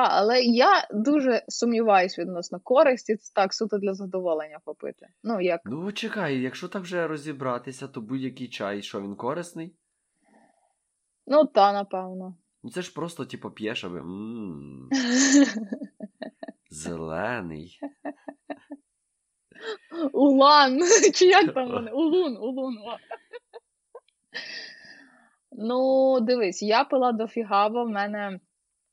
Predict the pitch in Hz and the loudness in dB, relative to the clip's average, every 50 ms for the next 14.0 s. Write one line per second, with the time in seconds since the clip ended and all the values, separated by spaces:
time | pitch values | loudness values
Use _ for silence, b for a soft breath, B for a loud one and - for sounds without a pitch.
0 | _ _ _ _ _ _ - - 180 175 175 185 202 190 185 185 190 190 - 185 | _ _ _ _ _ _ -10 -8 -6 -6 -4 -4 -2 -2 -2 -2 -4 -4 -4 -4
1 | 185 185 - - - 175 180 180 180 175 185 180 175 185 175 185 - 190 - - | -4 -4 -6 -4 -2 -2 0 2 2 2 0 0 -2 -4 -4 -6 -6 -8 -6 -4
2 | 220 240 254 269 254 240 202 - 180 175 170 180 - - 180 175 170 170 - 175 | -2 0 0 0 0 -2 -2 -2 -2 -2 -2 -4 -6 -8 -10 -8 -8 -8 -8 -8
3 | 170 170 - - 180 - _ - 180 185 185 196 185 185 185 - 165 - - 156 | -8 -10 -10 -12 -14 -10 _ -4 -2 0 2 2 0 0 -2 -6 -8 -10 -10 -14
4 | - - - 170 165 160 160 156 165 160 165 160 160 - - 202 196 196 - 104 | -14 -14 -14 -12 -12 -12 -10 -6 -4 -4 -4 -4 -8 -10 -12 -12 -10 -8 -10 -10
5 | 107 - - 180 190 185 175 175 175 175 175 170 170 196 185 190 185 - - 233 | -8 -4 -2 0 0 2 2 2 2 2 2 0 -2 -4 -4 -6 -6 -4 -2 0
6 | 220 175 170 175 175 160 170 175 165 160 160 160 190 190 - - 190 185 196 202 | 0 0 0 -2 -2 -2 0 0 2 0 0 0 -2 -4 -2 -2 0 2 2 2
7 | 214 214 190 180 175 165 165 160 160 175 - _ _ - - - 175 175 175 180 | 2 0 -2 0 0 0 0 -2 -2 -6 -8 _ _ -8 -4 -2 0 0 0 0
8 | 185 - - 214 202 - 190 - - 202 202 196 185 175 175 180 175 185 - 185 | -2 -2 -6 -8 -6 -6 -8 -4 -2 -2 -2 -2 -4 -6 -8 -8 -10 -12 -8 -4
9 | 180 180 180 175 170 165 - - 185 - - 175 - - - 233 277 302 302 285 | -2 0 0 0 -2 -4 -6 -10 -18 -18 -14 -14 -8 -4 -4 -4 -4 -4 -6 -8
10 | - 262 - - - - 226 240 - - - 214 214 208 214 220 208 196 - - | -8 -8 -10 -8 -4 -2 -2 -2 -2 -2 0 2 4 4 4 4 2 0 -2 -6
11 | 196 - - 190 190 196 190 190 196 196 196 190 190 190 190 190 - - 185 185 | -10 -4 -2 -2 -2 -2 -2 -4 -2 0 0 2 2 0 0 -2 -4 -4 -4 -2
12 | 180 180 180 - - - 202 185 185 190 180 185 - _ _ _ _ _ _ _ | -2 -2 -4 -6 -4 -4 -2 0 0 0 0 -2 -4 _ _ _ _ _ _ _
13 | _ _ _ 202 196 202 - - 196 190 190 190 190 180 175 170 170 170 170 185 | _ _ _ -2 -2 -2 0 -2 -2 -2 -2 0 0 0 0 -2 -2 -6 -8 -10